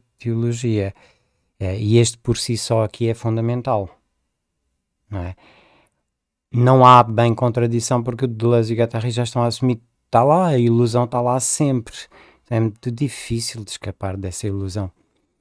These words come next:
Hum. O Jorge destacou, né, a, a realização técnica que eu peguei do inglês, eu gostei mais, gostei assim, porque funciona, é a versão tecnológica,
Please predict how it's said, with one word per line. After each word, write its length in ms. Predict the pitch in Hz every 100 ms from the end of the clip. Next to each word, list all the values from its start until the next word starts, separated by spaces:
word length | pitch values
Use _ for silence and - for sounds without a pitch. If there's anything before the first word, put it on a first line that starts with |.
| _ _ _ - 107
Hum. 180 | 98 95 _ - - _ _ _ _ _ _ _ _
O 180 | 113 110
Jorge 300 | 107 131 113
destacou, 580 | - - - 127 - 120
né, 220 | 104 104 101 -
a, 380 | 110 113 104
a 20 | 101
realização 640 | 123 117 110 110 113 110
técnica 440 | 110 98 107 -
que 260 | 104 - 135
eu 120 | 135
peguei 300 | 139 123 123
do 100 | 120
inglês, 480 | 120 113 110 110 -
eu 80 | 110
gostei 260 | - 110 101
mais, 380 | 101 104 - - -
gostei 440 | 113 110 - 131
assim, 260 | 135 101 90 -
porque 180 | 113
funciona, 440 | - 98 - 104 87
é 60 | 90
a 20 |
versão 260 | - 131
tecnológica, 840 | 127 143 151 156 131 98 107 - 101